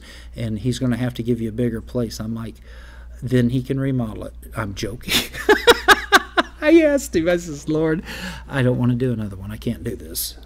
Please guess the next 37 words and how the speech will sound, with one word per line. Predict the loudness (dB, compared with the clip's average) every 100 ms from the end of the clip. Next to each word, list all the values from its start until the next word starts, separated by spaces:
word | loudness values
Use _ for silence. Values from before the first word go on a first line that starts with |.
| -20 -18 -18 -16 -16 -10
Just | -6 -4 0
send | 0 0
the |
funds | -2 -2 0 -2
or | -4
send | -2 -2 -2
somebody | -2 -4 -6 -6
else | -8 -8
to | -8
do | -8
it," | -12 -10
because | -10 -8 -10 -12 -12 -12 -4
I've | -2
been | 0 0
working | -2 0 0
down | 0 -2 -2
here, | -2 -4 -10 -18 -18 -14 -8
um, | -6 -6 -10 -14 -14 -10
the | -8
last | -4 -2 -2 -6 -12 -20 -8
couple | -4 -4 -4
weeks, | -6 -6
day | -4 0 0
and | -2
night | -4 -8 -10 -18 -14
till | -10 -6
late, | -2 0 -2 -6
and | -8
then | -8
I | -6
go | -2 0
home | 0 0
and | 0
eat, | -2 -4 -10 -18 -18 -20 -18 0
get | 4 4
a |
bath, | 4 2 0